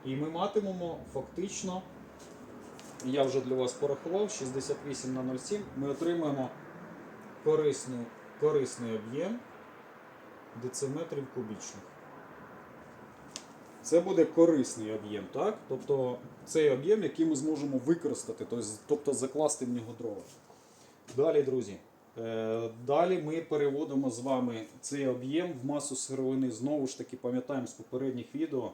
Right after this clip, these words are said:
що об'єм — це об'єм, а вага — це вага. Е, в літрі, наприклад, еталоном у нас рахується вода.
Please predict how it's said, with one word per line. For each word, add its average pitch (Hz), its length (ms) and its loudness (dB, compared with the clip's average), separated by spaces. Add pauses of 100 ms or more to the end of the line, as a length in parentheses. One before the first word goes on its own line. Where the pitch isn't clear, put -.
(480)
що 127 420 0
об'єм — 135 540 2
це 123 200 -2
об'єм, 135 520 0
а 123 120 2
вага — 123 440 0
це 131 140 -4
вага. 117 400 0 (760)
Е, 113 560 -4 (100)
в 127 40 0
літрі, 139 380 4
наприклад, 127 500 -2
еталоном 139 520 2
у 120 40 -6
нас 117 200 -8
рахується 127 500 -2
вода. 165 440 0